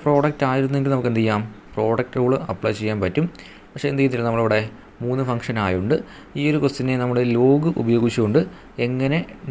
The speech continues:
ഡിഫറൻഷിയേറ്റ് ചെയ്യാം എന്നാണ് നോക്കുക. അപ്പം അതിനുവേണ്ടി ചെയ്യേണ്ട കാര്യം ആദ്യം എന്ത് ചെയ്യുക? തന്നിരിക്കുന്ന ഫംഗ്ഷനെ നമ്മൾ y എന്നെടുക്കുക. So y equal to cos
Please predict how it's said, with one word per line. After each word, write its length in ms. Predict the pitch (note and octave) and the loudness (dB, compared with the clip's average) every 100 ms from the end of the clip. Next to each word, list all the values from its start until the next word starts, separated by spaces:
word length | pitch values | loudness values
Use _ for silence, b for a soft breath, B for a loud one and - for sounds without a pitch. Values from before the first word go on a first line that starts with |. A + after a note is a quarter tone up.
| B2 | -4
ഡിഫറൻഷിയേറ്റ് 460 | B2 C3 A#2 B2 A2+ | -2 -2 0 0 0
ചെയ്യാം 180 | A2+ - | 0 -2
എന്നാണ് 220 | G2+ G2+ F#2+ | -2 0 -2
നോക്കുക. 240 | F2+ F2+ - - B B B B B B - | -2 -4 -6 -20 B B B B B B -12
അപ്പം 180 | B2+ D#3+ E3 | -6 -4 -2
അതിനുവേണ്ടി 320 | D3+ D3+ D#3 D3 | 0 0 0 0
ചെയ്യേണ്ട 200 | C#3+ C#3 | 0 2
കാര്യം 160 | C3 C3 B2+ | 2 2 2
ആദ്യം 160 | C3 | 2
എന്ത് 100 | B2 | 2
ചെയ്യുക? 300 | A#2 G#2+ G#2+ A2 | 4 4 2 -2
തന്നിരിക്കുന്ന 360 | A#2+ B2 B2 A#2 | -2 0 0 0
ഫംഗ്ഷനെ 340 | G#2+ A#2 - B2 | -2 -2 -2 -2
നമ്മൾ 160 | A2 A2 F#3 B B - A#2 A#2+ | 0 2 0 B B -8 0 2
y 20 | C#3+ - | 2 0
എന്നെടുക്കുക. 400 | A2+ G2+ F#2 B2+ F3+ - - B B B - - | 0 0 0 2 0 0 -16 B B B -12 -4
So 60 | C#3+ - C3+ C3+ | -4 -2 0 2
y 40 | D3+ D#3+ | 2 2
equal 240 | D3+ D3+ C#3+ D3+ | 0 -2 0 2
to 80 | D3+ - - - - | 2 0 -12 -20 -4
cos 240 | A#2+ B2+ | 0 0